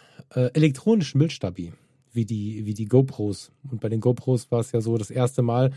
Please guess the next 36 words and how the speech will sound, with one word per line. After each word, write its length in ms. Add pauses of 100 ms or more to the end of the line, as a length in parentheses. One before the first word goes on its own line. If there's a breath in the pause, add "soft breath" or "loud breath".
(440 loud breath)
dass 140
das 200
irgendwie 340
in, 220
in, 240
in 180
Anführungsstrichen 540
in 60
der 80
Luft 260
Kameras 640 (500 soft breath)
eingebaut 500
wurde. 180
Vorher 280
war 60
das 100
ja 80
so 80
eine 100
Kiste, 300
die 80
eher 100
am 80
Smartphone 420
passiert 280
ist, 100
was 140
du 60
ja 140
auch 140
gerade 240
schon 180
vom 160
iPhone 300
berichtet 320
hast. 220